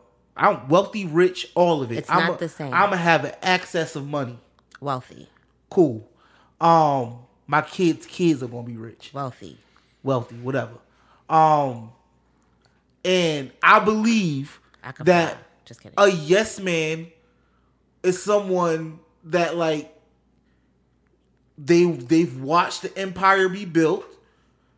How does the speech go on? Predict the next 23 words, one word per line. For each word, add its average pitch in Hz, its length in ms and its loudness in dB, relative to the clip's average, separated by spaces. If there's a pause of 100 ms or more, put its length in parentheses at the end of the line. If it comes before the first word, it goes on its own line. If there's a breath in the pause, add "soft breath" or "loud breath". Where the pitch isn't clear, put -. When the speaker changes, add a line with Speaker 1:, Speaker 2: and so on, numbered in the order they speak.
(120)
Speaker 1:
so 175 200 0
now 170 260 2
they're 175 120 0
not 170 200 2
gonna 165 160 -2
question 180 440 -2
any 160 180 -6
decision 151 460 -6
that 147 120 -2
I 139 100 -2
decide 135 440 -4
to 135 60 -10
make, 156 400 -6 (300 soft breath)
even 170 440 -2
if, 180 220 -8
even 180 260 -4
if 156 80 -10
the 151 80 -8
decision 135 840 -6 (920)
isn't 170 320 2
the 160 80 2
greatest 151 500 0
decision. 135 560 -2